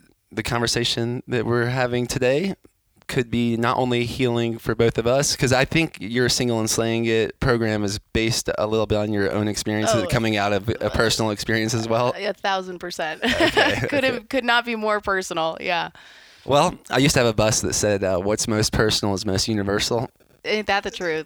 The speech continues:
Speaker 1: Hmm, are you hearing that little feedback? I'm hearing a little feedback, yo.
Speaker 2: I'm doing okay, but I'm not
Speaker 1: All right,
Speaker 2: as,
Speaker 1: let's
Speaker 2: your ears are probably more attuned
Speaker 1: let's try that again.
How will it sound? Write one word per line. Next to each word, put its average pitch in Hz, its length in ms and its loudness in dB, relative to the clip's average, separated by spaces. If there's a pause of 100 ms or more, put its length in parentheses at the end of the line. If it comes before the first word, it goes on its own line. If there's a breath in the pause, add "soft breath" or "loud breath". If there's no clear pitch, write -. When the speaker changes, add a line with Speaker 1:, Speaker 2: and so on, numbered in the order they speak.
Speaker 1:
Hmm, 127 320 2
are 131 80 6
you 190 120 2
hearing 277 160 2
that 269 140 0
little 240 120 -4
feedback? 247 580 -2
I'm 220 160 -8
hearing 285 200 -2
a - 20 -4
little - 160 -2
feedback, 440 480 0
yo. 440 220 -2 (100)
Speaker 2:
I'm 254 160 -6
doing 330 200 -4
okay, 196 280 -4
but 175 120 -4
I'm 175 100 -4
not 180 180 -6
Speaker 1:
All 110 120 -2
right, 90 200 -4
Speaker 2:
as, - 80 -16
Speaker 1:
let's - 220 -12
Speaker 2:
your 185 160 -4
ears 160 320 -8
are - 20 -12
probably 151 180 -8
more 147 160 -12
attuned 147 440 -12
Speaker 1:
let's 104 160 -8
try 98 240 -2
that 60 240 -2
again. - 300 -10